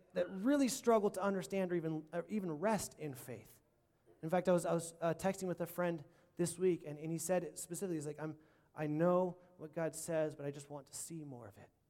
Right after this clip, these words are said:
And that's a legitimate concern that all of us always want to see. And the problem with, with faith is that it's like the wind. You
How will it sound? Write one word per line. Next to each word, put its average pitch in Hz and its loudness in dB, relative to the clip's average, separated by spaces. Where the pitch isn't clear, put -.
And 190 -4
that's 220 -6
a 208 -4
legitimate 180 -2
concern 170 -6
that 147 -8
all 175 -4
of 165 -4
us 160 -4
always 156 0
want 139 -12
to 135 -20
see. 131 -12
And 151 -2
the 165 -4
problem 214 0
with, 175 0
with 165 -2
faith 175 -6
is 143 -6
that 143 -6
it's 151 -8
like 151 -6
the 151 -8
wind. 139 -6
You 139 -8